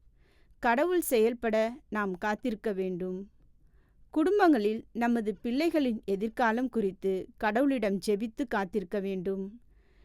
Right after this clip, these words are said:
நாம் நமது அறிவின் மூலமோ அனுபவத்தின் மூலமோ செய்யும் காரியங்கள் முழுமையான வெற்றியை தருவதில்லை என உணர வேண்டும். நமது திருச்சபைகளிலும் வாழும் சமூகத்திலும்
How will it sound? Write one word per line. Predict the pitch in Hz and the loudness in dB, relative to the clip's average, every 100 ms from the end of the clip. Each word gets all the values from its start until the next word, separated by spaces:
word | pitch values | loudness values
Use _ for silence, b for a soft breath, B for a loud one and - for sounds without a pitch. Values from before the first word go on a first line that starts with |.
| _ | _
நாம் | - 254 254 | 0 2 2
நமது | 247 240 233 208 - | 2 2 2 0 0
அறிவின் | 208 214 277 311 262 | 0 0 4 6 6
மூலமோ | 196 196 190 208 240 - - - | 2 -2 -2 -6 -8 -14 -20 -12
அனுபவத்தின் | - 226 302 330 330 311 262 | -2 2 2 2 2 4 4
மூலமோ | 214 196 190 208 220 - | 2 -2 -2 -4 -6 -10
செய்யும் | - - 233 262 311 - | -6 2 2 6 4 4
காரியங்கள் | 208 202 220 226 214 247 254 - - _ _ | 2 0 0 -2 0 -2 -4 -12 -20 _ _
முழுமையான | 226 233 277 294 294 285 302 | -2 2 4 4 4 4 4
வெற்றியை | 208 208 - 240 220 214 - | 2 0 -2 0 0 -2 -4
தருவதில்லை | 208 214 247 262 247 247 233 | -2 0 0 0 -2 -2 0
என | 202 196 190 | -2 -2 -4
உணர | - 208 220 240 | -4 -4 -2 -2
வேண்டும். | 190 185 180 190 196 - _ _ - - _ - | -2 -4 -4 -6 -8 -12 _ _ -20 -20 _ -4
நமது | 254 254 240 202 180 | -2 0 0 -4 -4
திருச்சபைகளிலும் | 240 285 330 285 262 262 262 302 311 - - | -6 -2 0 2 2 2 0 0 -2 -8 -8
வாழும் | 214 226 240 320 269 | 2 4 6 6 4
சமூகத்திலும் | - 202 214 233 220 233 247 285 | 2 0 0 -2 -2 -2 0 -2